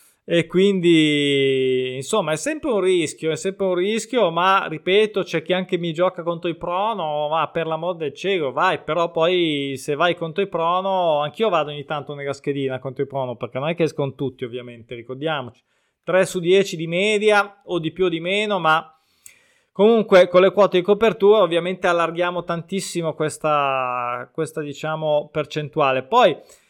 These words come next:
Germania, Germania abbiamo solo l'Eintracht, eh, Francoforte che non pareggia da sette, questa l'abbiamo già vista ieri nel, mi sembra, nel Totocalcio, Gladbach in casa molto forte,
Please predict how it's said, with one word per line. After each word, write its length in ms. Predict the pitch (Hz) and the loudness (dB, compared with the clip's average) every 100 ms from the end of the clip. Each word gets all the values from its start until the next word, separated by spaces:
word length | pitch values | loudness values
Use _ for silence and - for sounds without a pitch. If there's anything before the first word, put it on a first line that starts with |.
| _ _ _ _ _ _ _ _ | _ _ _ _ _ _ _ _
Germania, 880 | 156 247 262 254 214 185 185 180 175 | 4 6 6 4 6 4 4 2 2
Germania 440 | 175 196 226 247 | 2 2 2 0
abbiamo 580 | 180 170 185 220 226 226 | -2 2 4 4 2 0
solo 540 | - - 220 233 240 | -2 -4 2 4 6
l'Eintracht, 760 | 226 214 220 208 208 208 202 - | 6 4 2 0 2 2 0 -2
eh, 500 | 190 180 175 175 170 | 0 2 2 2 0
Francoforte 880 | - 196 196 208 202 226 240 233 240 | 0 -2 -2 -6 -2 2 2 2 -2
che 140 | 233 185 | -2 -2
non 180 | 180 | -2
pareggia 280 | 175 190 185 | -2 -2 -2
da 120 | 202 | -2
sette, 540 | 208 - 226 240 233 185 | -2 0 0 0 -2 -4
questa 240 | 196 190 | -4 -4
l'abbiamo 220 | 160 165 | -6 -6
già 80 | 165 | -4
vista 220 | 170 170 | -6 -2
ieri 260 | 170 170 170 | -2 -2 -2
nel, 440 | 165 160 160 151 151 | -4 -2 0 0 0
mi 100 | 151 | -6
sembra, 340 | 170 160 160 | -10 -8 -8
nel 260 | 156 156 156 | -6 -8 -8
Totocalcio, 840 | 170 190 185 196 190 170 - 151 | -8 -8 -4 0 2 0 -2 -6
Gladbach 520 | 170 180 160 160 160 | 0 -2 0 -2 -4
in 160 | 160 156 | -8 -6
casa 420 | 175 160 151 147 | -4 -2 0 -2
molto 320 | 156 165 180 | -2 -6 -6
forte, 640 | 170 196 165 143 156 143 | 0 2 2 0 -6 -6